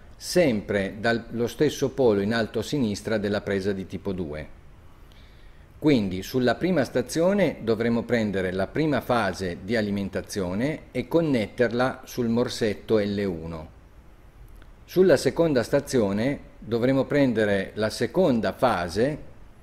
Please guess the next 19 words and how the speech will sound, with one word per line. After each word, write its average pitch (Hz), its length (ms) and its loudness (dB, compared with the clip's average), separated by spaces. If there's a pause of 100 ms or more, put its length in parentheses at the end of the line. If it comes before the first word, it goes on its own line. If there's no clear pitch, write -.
(480)
e 160 260 2
connetterla 120 800 2
ancora 156 380 2
una 185 120 2
volta 123 520 2
al 131 140 0
morsetto 139 580 2
L 139 260 4
uno 113 300 2
della 104 260 2
stazione. 82 680 -6 (1080)
Nella 117 380 2
terza 156 480 6
stazione 123 920 0 (260)
dovremo 160 460 2
prendere 107 720 2
la 110 160 2
fase 143 480 2
tre 107 480 -2